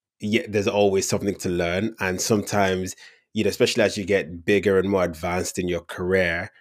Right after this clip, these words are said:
the challenges also get bigger and more complicated. So it's almost like day one all the time, which is both exciting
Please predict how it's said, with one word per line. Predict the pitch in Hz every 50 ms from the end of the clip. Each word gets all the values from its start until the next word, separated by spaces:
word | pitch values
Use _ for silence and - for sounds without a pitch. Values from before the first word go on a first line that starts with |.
| _ _ -
the | 92
challenges | 98 - - - 101 95 98 95 87 92 95 92
also | - - 87 90 - -
get | 90 90 85 80 82 _
bigger | - 98 92 98 95 92
and | 87 87
more | 90 90 90
complicated. | 87 - - 92 92 - 107 - - 110 107 - - 131 139 147 135 - - - - - -
So | - - - 120 104 98 95 95
it's | - - 117 110 - -
almost | 123 117 113 110 107 107 - - -
like | 104 92 92 90 -
day | 87 104 95 92
one | 90 90 95 92 92 92 90 87
all | - - 98 95 98
the | 98 101
time, | 95 - - 101 98 104 110 101
which | 95 110 110 110
is | 104 92
both | 85 82 - 98 101 98 - -
exciting | - 92 - - - 92 87 85 - - - 90 85 85